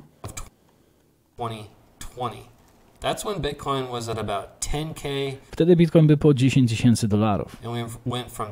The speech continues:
Speaker 1: ten K all the way up to about twenty.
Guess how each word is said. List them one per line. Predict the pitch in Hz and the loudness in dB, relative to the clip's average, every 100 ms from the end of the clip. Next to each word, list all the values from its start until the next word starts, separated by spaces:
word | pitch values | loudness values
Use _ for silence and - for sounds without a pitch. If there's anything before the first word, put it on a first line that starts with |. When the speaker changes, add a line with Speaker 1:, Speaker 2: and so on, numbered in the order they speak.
| - - | -10 -10
Speaker 1:
ten | 135 131 | -10 -10
K | 123 120 117 113 | -8 -8 -8 -10
all | 123 127 | -10 -8
the | 123 | -8
way | 117 117 113 | -4 -2 -2
up | 113 - _ _ - | -4 -18 _ _ -16
to | - 113 113 | -12 -12 -10
about | 107 107 92 - | -4 -4 -4 -10
twenty. | 107 113 101 - | -12 -10 -10 -12